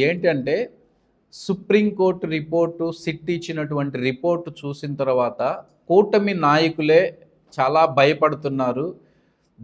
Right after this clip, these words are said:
దానిలో చేయనటువంటి తప్పుని మనం ప్రజల మీద, ప్రజల్లోకి తీసుకెళ్ళాము, దానికి మనకు ఆ భగవంతుడు ఏ శిక్ష వేస్తాడో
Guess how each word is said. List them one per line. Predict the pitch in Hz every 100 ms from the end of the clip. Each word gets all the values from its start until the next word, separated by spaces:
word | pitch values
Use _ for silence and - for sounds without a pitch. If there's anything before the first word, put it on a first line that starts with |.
| 135
దానిలో | 151 165 165 165 -
చేయనటువంటి | 165 170 185 180 175 160 156 160 156 151 139 - _ _ -
తప్పుని | 147 - 175 170
మనం | 151 147 131
ప్రజల | 127 143 147 147
మీద, | 143 143 143 - - -
ప్రజల్లోకి | 127 147 147 151 151 151
తీసుకెళ్ళాము, | 147 139 135 127 123 120 147 190 _ _ _ 117
దానికి | 135 147 147 147
మనకు | 135 135 135
ఆ | 127 117
భగవంతుడు | 120 151 160 160 143 127 147
ఏ | 170
శిక్ష | 165 165 156 143
వేస్తాడో | 139 139 - 135 135